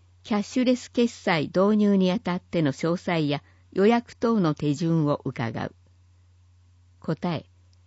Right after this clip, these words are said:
公共施設予約システムの更新に合わせて、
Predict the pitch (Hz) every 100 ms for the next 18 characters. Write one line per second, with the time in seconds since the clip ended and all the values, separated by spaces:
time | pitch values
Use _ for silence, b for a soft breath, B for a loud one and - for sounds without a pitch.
0 | _ _ - 262 254 - 247 240 - 233
1 | - 185 - 190 214 - 214 240 220 -
2 | 165 147 147 - 185 208 - 196 214 175
3 | - 165 170 - - 170